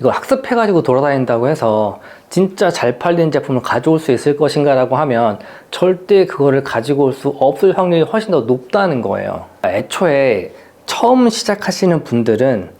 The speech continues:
타오바오나 이런 중국 플랫폼 가셔가지고 내가 이제 막 올릴 상품들을 소싱하는 거는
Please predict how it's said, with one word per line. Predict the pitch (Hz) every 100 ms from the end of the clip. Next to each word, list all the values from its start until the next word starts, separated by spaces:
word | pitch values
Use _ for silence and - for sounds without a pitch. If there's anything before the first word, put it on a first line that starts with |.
| -
타오바오나 | 180 190 180 165 151 131
이런 | 110 110 104
중국 | - 123
플랫폼 | 123 202 190 175
가셔가지고 | 143 - 147 156 135 113 110 110 95 - - - -
내가 | 113 117 120
이제 | 110 127 196
막 | 175 151 -
올릴 | 127 139
상품들을 | 160 160 160 147 135
소싱하는 | 120 226 - 220 214 185 156
거는 | 123 123 123 92